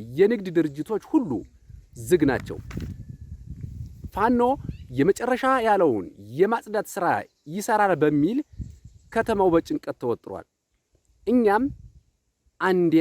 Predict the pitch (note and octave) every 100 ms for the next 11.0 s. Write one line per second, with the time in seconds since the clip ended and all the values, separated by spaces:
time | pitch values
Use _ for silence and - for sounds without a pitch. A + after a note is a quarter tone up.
0 | D#3+ D#3+ D3+ C#3+ C3+ C3 F#3 B3+ _ _
1 | _ _ _ _ - G3 F3 - C3+ G#2
2 | F2 _ _ _ _ A#2+ D#3 F3+ F3+ E3+
3 | - D#3 D3 - G#3 B3+ - _ _ _
4 | A#2+ A#2+ E3 D#3+ D#3 E3 - C#3+ C3+ C3
5 | - B2 - - A#2 A2 A2 G2+ G2 E2+
6 | F2+ _ _ _ _ _ _ _ _ _
7 | G3+ C#4 - B3 C4 C4 B3+ A#3 G#3+ G#3+
8 | G#3+ - D#3 D#3+ C#3 D#3 C3 - C3 A3+
9 | _ _ _ _ _ _ A2 A2 E3 G3
10 | A#3 A3+ - D3+ D3+ F3 G3 - G2+